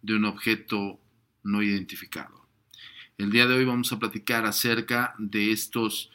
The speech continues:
encuentros con seres de otros planetas o con luces de otros planetas, por así decirlo, eh, que están ligados siempre con el arrastre de estas personas,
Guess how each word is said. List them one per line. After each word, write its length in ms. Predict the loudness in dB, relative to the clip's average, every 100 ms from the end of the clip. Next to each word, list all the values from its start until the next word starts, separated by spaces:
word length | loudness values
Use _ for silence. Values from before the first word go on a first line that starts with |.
| -20 -20 _
encuentros 800 | -2 0 0 2 2 2 -2 -2
con 220 | -2 -2
seres 360 | 0 0 0 0
de 80 | -2
otros 280 | -2 -4 -2
planetas 760 | 0 2 0 0 0 0 -2 -6
o 420 | -4 -2 -4 -8 _ _ _
con 300 | -8 -6 -4
luces 580 | 2 2 2 0 0 0
de 80 | -2
otros 320 | 0 -6 -6
planetas, 600 | -4 -2 -2 -2 -6 -8
por 240 | -8 -6
así 260 | -4 -2 0
decirlo, 560 | 0 0 0 -2 -4 -8 -20 -20 -20 -20 _
eh, 320 | -6 -4 -4
que 80 | -2
están 300 | 0 4 6
ligados 520 | 6 4 2 0 -2
siempre 680 | 0 2 2 0 0 0 -2
con 240 | -2 0 2
el 380 | 2 2 0 -2
arrastre 640 | -6 -2 -2 -2 -4 -4
de 80 | -2
estas 480 | -4 -4 -4 -2 -6
personas, 1000 | -6 -6 -4 -2 0 0 0 -4 -6